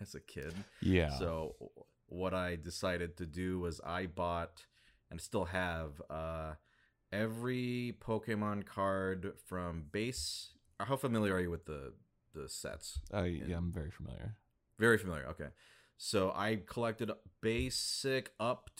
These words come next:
Speaker 1: to Neo. What the fuck? What's the latest? What's the last gold silver generation?
Speaker 2: N-, Oh, uh,
Speaker 1: Neo
Speaker 2: Neo
Speaker 1: Destiny, Neo Genesis? I forget the name.
Speaker 2: Neo Revelation, I believe.
Speaker 1: Neo Revelations, that's right,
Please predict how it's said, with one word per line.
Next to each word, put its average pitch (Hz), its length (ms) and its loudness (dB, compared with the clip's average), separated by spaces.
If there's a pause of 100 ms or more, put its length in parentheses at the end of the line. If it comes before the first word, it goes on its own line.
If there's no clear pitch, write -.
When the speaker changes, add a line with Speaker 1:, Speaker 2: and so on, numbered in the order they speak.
(120)
Speaker 1:
to 131 840 0 (1400)
Neo. 131 600 2
What 131 560 -4
the - 60 -12
fuck? 104 180 0
What's 117 140 -2
the 131 80 2
latest? 101 400 2
What's 113 160 -4
the 131 80 2
last 92 440 2
gold 87 220 -2
silver 78 340 -4
generation? 67 500 -4
Speaker 2:
N-, 95 220 2 (640)
Oh, 92 480 8
uh, 90 440 6
Speaker 1:
Neo 98 320 8
Speaker 2:
Neo 90 160 8
Speaker 1:
Destiny, 131 560 4
Neo 117 180 4
Genesis? 117 920 -2
I 78 60 -6
forget 85 280 -4
the 85 80 -8
name. 98 240 2
Speaker 2:
Neo 98 200 8
Revelation, 90 920 0
I 110 80 -2
believe. 113 200 4
Speaker 1:
Neo 156 180 10
Revelations, 139 800 4
that's 92 260 -6
right, 76 220 -6